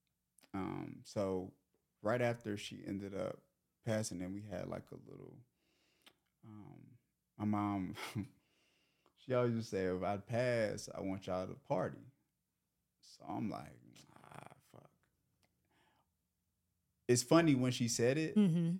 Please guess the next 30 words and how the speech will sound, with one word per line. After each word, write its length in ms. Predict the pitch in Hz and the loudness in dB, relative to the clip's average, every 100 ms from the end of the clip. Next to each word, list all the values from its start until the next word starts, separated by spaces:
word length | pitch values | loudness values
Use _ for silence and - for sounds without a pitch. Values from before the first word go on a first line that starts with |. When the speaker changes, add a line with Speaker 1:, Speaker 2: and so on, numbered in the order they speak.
| - | -4
Speaker 1:
but 300 | 113 107 104 | 0 0 0
now, 760 | 104 120 131 123 117 113 - - - - | 0 2 4 4 2 0 -4 -8 -14 -4
like, 180 | 101 95 | -2 0
when 140 | 107 | 2
the 60 | 104 | 0
shit 260 | - 127 - | 0 0 2
actually 360 | 117 - 92 | 0 -2 -6
happened, 340 | 117 127 - 78 | 2 2 2 -2
it's 140 | 156 | 0
hard 280 | 143 123 117 | 2 4 4
as 100 | 92 | 2
fuck 320 | - 123 117 - | -2 -2 -2 -4
to 100 | - | -10
party, 380 | 110 101 95 | -2 0 2
my 60 | 185 | 4
Speaker 2:
Yeah, 260 | 180 175 175 | 4 4 2
Speaker 1:
nigga. 300 | 147 - - | 0 -6 -6
Like, 80 | 175 | 0
Speaker 2:
yeah. 280 | 180 170 165 - _ _ _ _ | 2 2 0 -2 _ _ _ _
That's 120 | 185 147 | 6 10
the 40 | |
last 140 | 160 190 | 12 12
Speaker 1:
party? 200 | 214 233 | 10 6
Speaker 2:
thing 160 | 202 | 4
you 80 | 180 | 4
wanna 240 | 180 170 175 | 2 2 2
do 180 | 180 | 2
in 140 | 175 170 | 2 -2
a 40 | |
way. 100 | 156 | -6